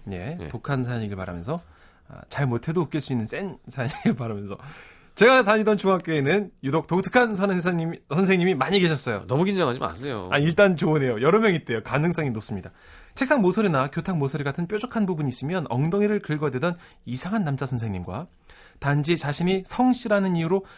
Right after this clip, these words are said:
Speaker 1: 성 시장님과 친척이라고 못 믿겠으면 가서 물어보라고 하시던 무대뽀 성 선생님도 계셨고.
Speaker 2: 음, 없습니다. 예.
Speaker 1: <laughs> 수업
Speaker 2: 친척분이 중학교 선생님이신 분 없어요.
Speaker 1: 없어요?
Speaker 2: 네, 네.
Speaker 1: 아, 알겠습니다.
Speaker 2: 가까운 친척 중에는 없습니다.
Speaker 1: 그렇군요.
Speaker 2: 네.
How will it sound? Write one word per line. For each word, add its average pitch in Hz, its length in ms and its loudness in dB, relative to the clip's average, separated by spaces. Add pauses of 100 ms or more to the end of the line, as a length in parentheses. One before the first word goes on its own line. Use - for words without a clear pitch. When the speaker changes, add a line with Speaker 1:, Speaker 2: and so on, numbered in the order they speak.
Speaker 1:
성 262 260 0
시장님과 190 500 -2
친척이라고 190 760 -2 (240)
못 127 120 -2
믿겠으면 147 500 -2
가서 147 240 -4
물어보라고 226 460 2
하시던 185 400 -4
무대뽀 131 420 -4
성 233 300 -2
선생님도 156 540 -2
계셨고. 113 540 -6
Speaker 2:
음, 135 300 -2
없습니다. 131 540 0 (200)
예. 92 100 -12
Speaker 1:
<laughs> - 720 -8
수업 - 220 2
Speaker 2:
친척분이 214 360 0 (180)
중학교 175 240 -6
선생님이신 196 480 0
분 117 100 -6
없어요. - 340 -6
Speaker 1:
없어요? 165 400 2
Speaker 2:
네, 120 160 -4
네. 95 140 -6
Speaker 1:
아, 107 40 -6 (100)
알겠습니다. 107 160 -4
Speaker 2:
가까운 208 200 0
친척 - 240 -4
중에는 185 200 -2
없습니다. 95 480 -12
Speaker 1:
그렇군요. 117 420 -6 (100)
Speaker 2:
네. 87 160 -10